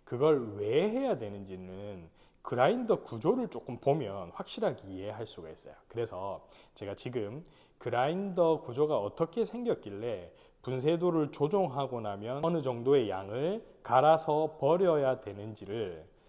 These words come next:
그 행위를 해야 되는지를 제가 보여드릴 테니까 요 영상을, 이 영상을 보시고 한번 그 개념에 대한 부분을 이해했으면 좋겠습니다. 잠깐 보고 오시죠.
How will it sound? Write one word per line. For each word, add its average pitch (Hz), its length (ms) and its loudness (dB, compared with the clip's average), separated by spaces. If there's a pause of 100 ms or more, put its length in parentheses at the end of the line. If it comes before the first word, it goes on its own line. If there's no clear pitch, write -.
(140)
그 139 120 -4
행위를 143 420 0
해야 196 220 4
되는지를 98 680 -10
제가 113 220 0
보여드릴 131 520 0
테니까 95 500 -8 (220)
요 113 140 -2
영상을, 104 500 -4
이 147 180 -4
영상을 113 400 -4
보시고 127 960 -6 (220)
한번 110 460 -4 (240)
그 139 160 -4
개념에 123 420 -4
대한 98 220 -10
부분을 101 480 -12
이해했으면 120 640 -6
좋겠습니다. 85 600 -16 (220)
잠깐 101 280 -8
보고 143 260 2
오시죠. 90 420 -10